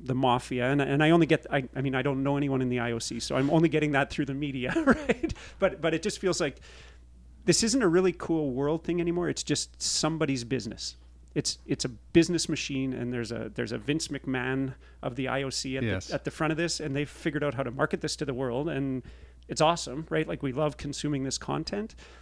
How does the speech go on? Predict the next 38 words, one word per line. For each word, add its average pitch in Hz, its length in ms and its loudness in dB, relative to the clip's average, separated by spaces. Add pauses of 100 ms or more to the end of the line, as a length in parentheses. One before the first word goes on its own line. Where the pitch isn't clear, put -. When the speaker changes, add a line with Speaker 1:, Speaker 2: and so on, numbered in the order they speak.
(180)
Speaker 1:
but 139 160 -4 (420)
somehow, 160 460 0
yeah, 139 260 0
it's 120 240 -6
not, 139 160 -4 (1500)
well, 123 160 -10
they 135 140 -2
are 135 120 2
superhumans, 131 720 -4
but 139 120 0
I, 143 180 0
I 156 60 0
don't 175 100 6
know 160 80 4
how 160 80 8
to 151 60 4
explain 139 320 -2
it. 123 80 -6
It's, - 120 -6
it's 202 180 0
blanched 160 380 2
for 139 120 -6
me 127 100 -6
a 123 60 -8
little 127 160 -8
bit. - 140 -14 (120)
Speaker 2:
Yeah, 170 180 4
yeah. 95 180 4 (180)
I 117 140 0
mean, 95 360 -6
for - 240 -2
me, 123 340 6
it - 340 -2 (1200)
almost 104 320 -2
certainly 104 380 -4
started 90 640 -2
when 87 220 -4
they 85 360 -6